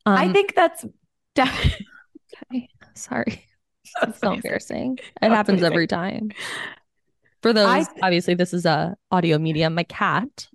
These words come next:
Speaker 1: Mm.
Speaker 2: got in the frame.
Speaker 1: It was iconic. Um,
Speaker 2: <sighs>
Speaker 1: I think that's definitely possible. But I would also pose, potentially, she left the re-, I mean, we're watching Raquel in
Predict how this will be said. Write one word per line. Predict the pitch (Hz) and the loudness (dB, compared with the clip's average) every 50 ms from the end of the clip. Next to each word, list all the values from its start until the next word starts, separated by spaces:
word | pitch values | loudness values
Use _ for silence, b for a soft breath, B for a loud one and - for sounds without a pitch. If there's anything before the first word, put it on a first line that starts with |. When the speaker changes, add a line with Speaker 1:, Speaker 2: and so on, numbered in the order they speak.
| _ 277 | _ -8
Speaker 1:
Mm. | 196 180 175 180 _ | -8 -8 -10 -6 _
Speaker 2:
got | - 175 170 165 | 2 2 2 2
in | 160 156 | 2 0
the | 160 165 | -2 -4
frame. | - - - - - - 202 196 202 - _ _ _ _ _ _ _ | -4 -8 -8 -8 -6 -4 -4 -4 -4 -6 _ _ _ _ _ _ _
Speaker 1:
It | - | -4
was | 262 240 226 | -2 0 0
iconic. | 220 196 - 190 190 220 240 240 - - B B B B B B B B B B B | 0 0 0 0 0 0 -2 -4 -6 -10 B B B B B B B B B B B
Um, | - 285 277 277 269 262 247 226 240 240 - - | 2 4 4 4 2 2 2 0 0 -2 -6 -12
Speaker 2:
<sighs> | _ _ | _ _
Speaker 1:
I | 262 262 294 359 | 0 2 2 2
think | - 440 415 - | 2 0 2 2
that's | 330 311 302 - | 2 2 2 0
definitely | 196 180 233 220 214 - 240 240 247 233 | 0 2 2 2 4 2 0 0 0 0
possible. | 196 - 202 190 180 - - - - - - - - _ _ b b b b b b _ | 2 2 2 2 2 0 -6 -6 -6 -6 -6 -8 -12 _ _ b b b b b b _
But | - 254 277 | 2 2 4
I | 277 | 4
would | 269 277 269 277 - | 4 2 2 2 2
also | 262 269 302 330 - - 277 - 240 233 226 226 226 226 - - - _ _ _ _ _ _ _ _ _ _ _ - | 4 4 4 4 2 0 2 2 4 4 4 4 4 2 0 -2 -8 _ _ _ _ _ _ _ _ _ _ _ 0
pose, | 233 247 220 202 196 196 202 226 220 - - _ _ _ | 2 4 4 4 2 2 0 -2 -6 -10 -16 _ _ _
potentially, | - 233 226 - 302 311 311 - - 233 202 180 185 190 185 220 220 B B B B B B B B B _ _ _ _ _ - | -6 -4 -2 0 0 0 0 -2 0 0 2 2 2 2 0 -2 -2 B B B B B B B B B _ _ _ _ _ -16
she | - - - 302 | -4 2 4 4
left | 311 320 311 311 | 4 4 2 2
the | 311 294 | 2 2
re-, | 269 247 247 | 2 2 4
I | 247 | 4
mean, | 285 294 269 | 4 4 4
we're | 247 370 539 494 | 4 4 4 6
watching | 415 330 320 320 320 277 254 | 6 4 4 2 0 0 0
Raquel | 240 226 - - 208 220 214 214 208 196 - - - | 0 0 -2 -2 0 2 4 4 4 4 2 0 -2
in | 254 302 339 | -2 -2 -2